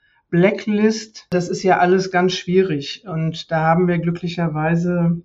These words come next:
im V D M A Experten, sowohl in der Rechtsabteilung als auch in der Außenwirtschaft, die sich mit diesen Themen sehr gut auskennen und da unterstützen können.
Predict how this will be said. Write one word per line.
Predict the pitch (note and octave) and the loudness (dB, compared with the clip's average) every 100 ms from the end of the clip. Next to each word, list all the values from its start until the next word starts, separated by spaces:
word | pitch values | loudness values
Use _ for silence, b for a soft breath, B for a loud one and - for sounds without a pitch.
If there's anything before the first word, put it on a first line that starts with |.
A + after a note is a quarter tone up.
| _ | _
im | F3+ | -2
V | E3 F3 E3 | -2 0 0
D | E3 | 0
M | D#3+ | -2
A | C#3+ E3 | -2 -2
Experten, | D#3+ - - D#3 E3+ E3+ G3 F#3 F#3 F#3 | -4 -10 -8 0 0 0 -4 -2 -2 -4
sowohl | F3 D#3+ E3 | -8 -4 -2
in | E3+ | -2
der | D#3+ D3+ | -2 -6
Rechtsabteilung | E3+ - F3+ E3+ - E3+ E3+ E3+ | -8 -4 -4 -6 -6 -2 0 -2
als | E3 D#3+ E3 | -2 -6 -6
auch | D#3+ | -6
in | E3+ | -2
der | E3 D3+ | -2 -4
Außenwirtschaft, | D3+ - E3 D#3+ D#3+ E3+ E3 - | -8 -6 -6 -6 -10 -10 -10 -12
die | |
sich | D#3+ E3 | -12 -10
mit | E3 D#3+ | -10 -10
diesen | D#3 D#3 D#3+ | -10 -6 -8
Themen | - D3 D3+ | -8 -8 -8
sehr | D3+ D3 | -6 -10
gut | C3+ - | -10 -10
auskennen | D3 D3 - D3+ C#3+ | -10 -10 -8 -8 -6
und | D3 | -4
da | D3 | -4
unterstützen | C#3+ D3+ C#3+ D3 - E3 | -4 -8 -14 -16 -16 -16
können. | - C#3+ C#3+ | -16 -18 -20